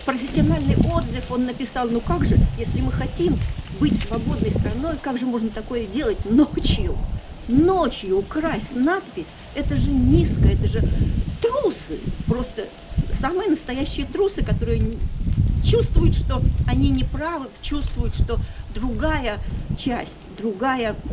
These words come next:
э, партия, с-, может быть, сильнее и правдивее, и вот так вот выражают свою, получается, трусость. Ну, я думала долго, куда же мне эту новую надпись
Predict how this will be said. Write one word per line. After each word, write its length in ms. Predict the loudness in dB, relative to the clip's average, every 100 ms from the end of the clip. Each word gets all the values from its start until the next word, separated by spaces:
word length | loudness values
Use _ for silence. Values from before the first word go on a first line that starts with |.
| -8
э, 320 | -6 -6 -8 -10 -12 -6
партия, 440 | -6 -6 -6 -6
с-, 680 | -6 -14 -18 -20 -20 -16 -12
может 200 | -12 -10
быть, 180 | -12 -12 -10
сильнее 440 | -4 -2 -2 -4
и 40 |
правдивее, 840 | -6 -6 -6 -6 -6 -2 -2 -2 -6 -12 -20 -20 -20 -16 -10
и 60 |
вот 180 | -8 -4
так 160 | -4 -4
вот 120 | -6
выражают 500 | -6 -4 -4 -6 -8
свою, 420 | -10 -8 -6 -6 -10 -12
получается, 760 | -10 -8 -6 -6 -6 -6 -8 -8 -12 -6
трусость. 420 | -2 -2 -4 -8 -10 -16 -18 -18 -16 -14 -12 -10 -8 -6 -6 -6 -8 -8 -8 -6 -4 -4 -4 -4 -4 -4 -4 -2 0 2 2 2
Ну, 120 | 2 2
я 100 | 2
думала 360 | 2 2 0
долго, 400 | 2 4 4 2
куда 320 | -2 -2 0 2
же 100 | 2
мне 320 | 2 2 0
эту 200 | -4 -6 -8 -4
новую 420 | -2 -2 -2 -2
надпись 520 | -2 -2 -4 -2 -2